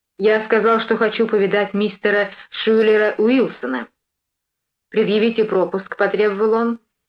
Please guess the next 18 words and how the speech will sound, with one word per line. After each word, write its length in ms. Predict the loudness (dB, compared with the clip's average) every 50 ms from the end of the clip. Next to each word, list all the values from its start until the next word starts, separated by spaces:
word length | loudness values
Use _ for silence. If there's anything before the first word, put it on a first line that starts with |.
| _ _ _ _ -4
и 80 | 0 0
я 120 | 0 2
почувствовал, 600 | 2 0 -2 0 0 -2 -2 0 0 2 2 2
что 180 | 0 0 0 0
меня 320 | 2 2 0 0 0 -2
отбросили 520 | -2 -2 -2 -2 -2 -2 -2 -2 -2 -2 0
назад, 480 | 0 0 -2 0 2 0 0 0 -4 -10 -6
туда, 400 | -4 -4 -2 0 0 2 2 2
откуда 440 | 0 -2 -4 -6 -4 -4 -4 -2 0
я 180 | 0 0 0 0
бежал. 420 | -2 -2 -2 -2 -2 -2 -2 -6 _ _ _ _ _ _ _ _ _ _ _ _ _ _ _ _ _ _ _ _ _ -2
"Он 180 | -2 0 2
меня 240 | 2 2 2 2 0
ждёт". 360 | -2 -2 0 0 0 0 -2 -10 -20 _ _ _ _ _ _ _ _ _ _ _ _ _ _ _ _ _ _ _ _ _ _ _ _ _ _ _ -2
Негр 340 | 0 0 2 2 2 0 2
пошёл 340 | 0 0 0 2 2 2 2
в 80 | 2
караулку, 760 | 0 2 2 2 2 2 0 -2 -6 -8 -10 -10 -8 -8 -8